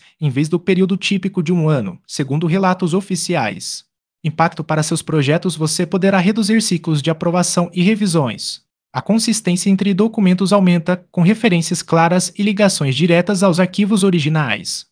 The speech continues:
Os riscos contratuais são identificados mais cedo, com sugestões de resolução incorporadas aos documentos. Contexto sobre as empresas envolvidas. Procore, plataforma de gestão de construção que busca ampliar suas capacidades de I A por meio de integração de agentes.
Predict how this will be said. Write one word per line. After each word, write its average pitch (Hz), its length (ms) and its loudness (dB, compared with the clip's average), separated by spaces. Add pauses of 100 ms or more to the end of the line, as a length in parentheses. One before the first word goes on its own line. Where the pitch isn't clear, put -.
(320)
Os - 160 -6
riscos 180 300 -2
contratuais 202 720 0
são 190 180 2
identificados 196 800 0
mais 165 220 0
cedo, - 440 -4 (140)
com 165 140 -2
sugestões 190 600 0
de 131 100 -2
resolução 180 680 0
incorporadas 175 720 0
aos 170 140 0
documentos. 165 840 -2 (240)
Contexto 214 420 0
sobre 185 320 0
as 175 120 0
empresas 190 400 0
envolvidas. 190 520 0
Procore, 147 580 -2 (180)
plataforma 180 500 0
de 185 100 0
gestão 190 360 0
de 190 120 0
construção 196 680 -2
que 180 140 -2
busca 131 420 -4
ampliar 180 400 2
suas 208 260 -4
capacidades 185 720 0
de 170 120 0
I 143 40 4
A 143 80 2
por 185 160 -2
meio 143 240 0
de 170 80 -2
integração 185 560 0
de 180 80 0
agentes. 143 680 -2